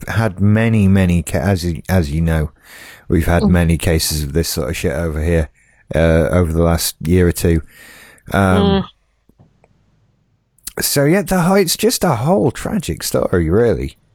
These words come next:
Speaker 2: Mm-hmm.
Speaker 1: Um, but there we go. So if you,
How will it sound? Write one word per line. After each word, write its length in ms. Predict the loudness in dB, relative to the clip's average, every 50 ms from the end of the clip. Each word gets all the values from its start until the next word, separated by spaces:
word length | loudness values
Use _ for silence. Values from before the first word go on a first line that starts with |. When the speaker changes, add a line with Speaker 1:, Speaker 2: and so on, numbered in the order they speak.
| _ _ _ _ _ _ _ _ _ _ -2
Speaker 2:
Mm-hmm. 680 | -2 0 0 -2 -4 -6 -10 _ _ _ _ -6 -2 0
Speaker 1:
Um, 580 | 2 2 2 2 2 2 2 2 0 0 -2 -4
but 200 | -4 -4 -2 -2
there 220 | -2 -2 0 0 0
we 140 | 0 0 0
go. 500 | -2 -2 0 0 0 2 2 0 -2 -4 -8 -16 _ -20 -20 -20 _ -8
So 400 | -6 -4 -2 0 0 0 0 0
if 280 | 0 0 -2 -2 -4 -8
you, 140 | -10 -10